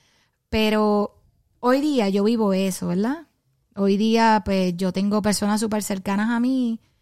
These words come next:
que son homosexuales, son del ambiente y demás. Mis hijos están creciendo. El nene tiene siete años, la nena tiene cinco años.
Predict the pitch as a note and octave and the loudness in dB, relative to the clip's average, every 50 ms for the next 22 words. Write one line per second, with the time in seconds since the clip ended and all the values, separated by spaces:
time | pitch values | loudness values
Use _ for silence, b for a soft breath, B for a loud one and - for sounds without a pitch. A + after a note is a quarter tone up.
0 | _ _ _ _ _ _ _ - A#3 A3 G#3 G3+ G3 G3 G3 F#3+ F#3+ G3 F#3+ F#3 | _ _ _ _ _ _ _ -2 0 2 2 2 2 2 2 0 0 0 0 0
1 | - - G3 F#3+ F#3+ G3 G#3 G#3 G3+ G3+ G3 - - - - C4 C#4+ D4 C4 A#3+ | 0 0 2 2 2 2 2 0 0 -2 -4 -6 -10 -8 -4 -2 -2 0 -2 -2
2 | G#3 G3 F#3 F3 F3 F#3 F#3+ A3 B3 B3+ C4 B3+ A#3 - G#3+ G3 F3+ E3+ E3 E3 | -4 -6 -6 -4 -4 -2 0 2 2 2 2 0 0 0 0 0 0 0 0 -2
3 | E3+ E3+ F3 E3+ - - _ _ _ _ _ _ _ _ _ _ _ _ _ _ | -4 -4 -6 -6 -10 -14 _ _ _ _ _ _ _ _ _ _ _ _ _ _
4 | _ - - G#3+ G#3+ - - G3+ F#3+ G#3 D3+ C#3 F#3+ F#3+ - F3+ F3+ E3+ E3+ E3+ | _ -14 -10 -10 -8 -4 0 0 0 0 0 -4 -6 -6 -6 -6 -6 -6 -6 -8
5 | - A3 A#3+ A#3+ A3+ F#3+ F3+ F3 F#3 - _ _ _ - F#3 F3+ F3 E3+ E3+ E3+ | -4 -4 -2 -2 -2 -2 -4 -6 -10 -16 _ _ _ -4 -2 0 0 0 0 0
6 | F3+ F3 F3 E3+ - E3+ E3+ E3+ E3+ F#3+ A3+ C4+ C4 A#3 G3 F3+ F3 F3+ G#3+ A3+ | 0 0 0 -2 -2 -4 -2 0 0 0 0 0 0 0 0 0 -2 -2 -4 -6
7 | A#3+ A#3+ A3+ - G#3+ G#3+ G#3 A#3 G#3+ F#3 E3 D#3+ E3 E3+ E3+ F3 | -6 -6 -6 -6 -8 -8 -6 -6 -4 -4 -4 -4 -6 -8 -10 -12